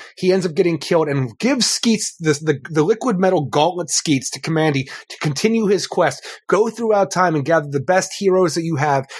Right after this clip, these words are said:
in order to stop this gauntness and whatever's causing it. And Kamandi does it with the Order of Skeets going back and saying, you know, "You have to get the most powerful." And he is just grabbing people at the end. At the end of that first issue, that gauntlet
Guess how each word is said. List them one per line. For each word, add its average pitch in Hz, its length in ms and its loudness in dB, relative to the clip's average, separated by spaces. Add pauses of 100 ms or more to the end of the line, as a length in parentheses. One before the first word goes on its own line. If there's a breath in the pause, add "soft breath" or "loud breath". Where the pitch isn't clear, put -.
(140 loud breath)
in 165 200 0
order 185 280 2
to 165 120 -4
stop 139 380 0
this 143 180 -2
gauntness 160 420 0
and 127 80 -6
whatever's 139 380 0
causing 196 380 0
it. 110 100 -6 (240 loud breath)
And 135 180 -6
Kamandi 143 460 -2
does 147 240 2
it 120 80 -6
with 107 100 -14
the 135 120 -8
Order 190 220 2
of 180 100 0
Skeets 180 280 -6
going 170 280 -2
back 165 180 0
and 139 80 -8
saying, 160 280 -2
you 135 60 -4
know, 123 120 -4 (260 loud breath)
"You 156 80 2
have 156 140 -4
to 151 60 -10
get - 120 -8
the 156 80 -6
most 156 240 -2
powerful." 208 360 0
And - 80 -6 (200 loud breath)
he 262 200 -2
is 240 140 -2
just 202 220 -2
grabbing 185 420 0
people 190 140 -6
at 170 60 -6
the 185 80 0
end. 139 120 0 (100)
At 160 120 -8
the 202 180 -10
end 254 140 -2
of 240 60 -4
that 247 220 -6
first 233 240 -2
issue, 151 320 -2 (280 loud breath)
that 165 260 -4
gauntlet 202 220 0